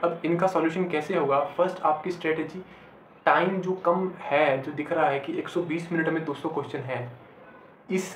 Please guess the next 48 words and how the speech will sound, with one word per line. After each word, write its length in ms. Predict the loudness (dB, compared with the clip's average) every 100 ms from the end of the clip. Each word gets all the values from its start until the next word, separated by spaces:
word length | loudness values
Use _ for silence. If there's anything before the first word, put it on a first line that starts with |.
| -14 -18
स्ट्रेटजी 500 | -8 2 2 2 2
आपको 280 | 2 2 0
ऐसे 220 | 0 2
डेवलप 300 | 2 4 2 2
करनी 180 | 0
है 100 | 0
जिसकी 320 | -6 -8 -6 -2
वजह 180 | 2
से 140 | 2 2
आपको 360 | 4 4 2
ये 80 | -4
टाइम 320 | 2 2 2
कम 200 | 2 2
ना 160 | 4 4
लगे, 260 | 4 0 -6 -12 -18 -20 -12 -4
ठीक 120 | -2
है? 100 | -4 -10 -12
जैसे 200 | -6 -2
मेरी 260 | 4 4 4
स्ट्रेटजी 400 | 2 2 2 -2 -6 -4
जो 200 | -2 -2
थी 280 | -6 -8 -10 -14 -20 -14 -6
उसमें 420 | -4 0 2 4
मेरे 280 | 4 2 2
पास 340 | 4 4 4 4
आखिरी 280 | 2 2 -2
में 220 | -2 -4 -10 -14 -2
बीस 260 | 0 0
मिनट 140 | 0 2
बच 200 | 2 4
रहे 240 | 4 2
थे 40 | 2
आखिरी 240 | 0 -2
में, 140 | -10 -14 -12
ठीक 140 | -4
है? 60 | -4 -4 -8 -4
मीन्स 140 | 0 0
पूरा 280 | 0 2 4
पेपर 280 | 2 0 0
करने 260 | 0 -2
के 80 | -2
बाद 180 | -2 -6
जितना 240 | -4 0
मैं 140 | 2 2
कर 80 | 0
सकता 240 | -2 -2
हूँ 100 | 0
मैक्सिमम, 440 | 0 -2 -2 0